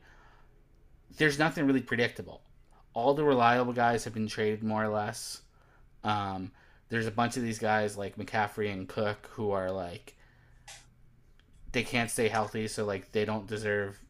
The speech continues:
possibly first round picks. And then you have the newer names like, uh, Javonte Williams and Najee Harris that you're like, "Is Najee Harris still gonna be good?" Like, the part of this is that, like, the whole first round is gonna be chaos, and I don't think, like,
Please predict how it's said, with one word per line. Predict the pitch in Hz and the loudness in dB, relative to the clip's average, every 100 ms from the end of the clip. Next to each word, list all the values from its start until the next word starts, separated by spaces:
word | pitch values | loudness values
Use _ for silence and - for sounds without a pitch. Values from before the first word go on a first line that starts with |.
| - | -10
possibly | - 107 - 107 | -2 0 0 -2
first | 98 104 - | -2 -4 -4
round | 101 92 | -8 -6
picks. | - 120 113 - - - - - - | -2 -2 -2 -8 -14 -18 -20 -20 -6
And | 113 | -2
then | 113 | 0
you | 107 | 0
have | 110 101 - - 113 | -2 -4 -8 -18 -6
the | 117 | 0
newer | 123 143 135 | 4 6 6
names | 123 123 117 113 | 4 2 0 -2
like, | 104 - - | -4 -4 -8
uh, | |
Javonte | 107 - 107 104 104 | -8 -2 -2 -2 0
Williams | 123 127 120 113 | 2 2 0 -2
and | 104 | -6
Najee | 104 95 90 | -6 -8 0
Harris | 131 127 120 117 - | 4 6 4 0 -2
that | 107 87 | -8 -6
you're | 98 | -6
like, | 98 - - - - - - | -6 -8 -18 -20 -20 -20 -2
"Is | 131 120 | 0 4
Najee | 127 127 123 | 4 4 2
Harris | 123 123 120 | 2 2 0
still | 123 | -2
gonna | 113 107 | -2 -2
be | |
good?" | 123 143 | 2 4
Like, | 110 104 - - - | 4 0 -6 -20 -12
the | |
part | 127 165 180 | 4 6 6
of | 143 | 4
this | 123 113 117 | 0 0 -2
is | 107 | -4
that, | 110 85 | -6 -4
like, | 101 101 - - | -4 -4 -10 -10
the | - | -6
whole | - 175 | 0 0
first | 147 156 143 127 | 2 0 0 2
round | 120 110 | 0 0
is | |
gonna | 110 95 | -6 -12
be | |
chaos, | 90 - 107 90 92 | -8 -4 -4 -4 -12
and | 98 | -6
I | 107 | -2
don't | 117 113 - | -2 -2 -6
think, | 113 110 - | -4 -4 -4
like, | 101 95 - | -6 -8 -10